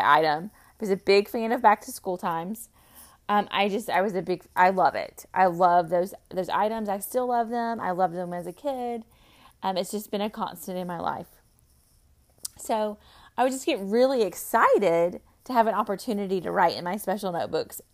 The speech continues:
And one thing I also really loved to do was make a list. And so that's one habit I've had since childhood, is making a list of my current desires.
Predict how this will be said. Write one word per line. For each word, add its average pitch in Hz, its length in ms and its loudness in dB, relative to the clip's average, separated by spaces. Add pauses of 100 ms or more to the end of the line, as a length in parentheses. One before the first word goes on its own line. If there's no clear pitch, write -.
(120)
And 214 320 -2
one 311 220 -4
thing 403 180 -6
I 220 140 -4
also - 320 -2
really 440 300 -2
loved 427 140 -4
to - 100 -10
do 392 260 -4 (300)
was 202 180 -4
make 190 220 -4
a - 40 -6
list. - 540 -4 (460)
And 220 120 -4
so 277 100 -2
that's 285 260 0
one 269 260 -4 (140)
habit 320 280 4
I've 220 180 0
had 415 300 0
since 190 300 -12
childhood, 254 520 -2 (360)
is 269 220 2
making 247 420 -2
a 269 100 -4
list 208 240 -4
of 247 120 -6
my 240 160 -4
current 240 400 -12
desires. 269 720 -14